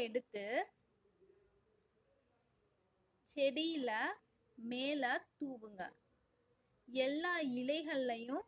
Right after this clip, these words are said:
படுற மாதிரி தூவணும். அப்படி இலைகள்ல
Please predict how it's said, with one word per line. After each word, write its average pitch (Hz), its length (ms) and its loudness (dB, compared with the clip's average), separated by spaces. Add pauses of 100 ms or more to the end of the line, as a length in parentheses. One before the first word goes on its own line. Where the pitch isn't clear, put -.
(680)
படுற 247 280 2
மாதிரி 240 500 -2 (1400)
தூவணும். 226 460 -4 (4000)
அப்படி 254 260 0
இலைகள்ல 330 500 2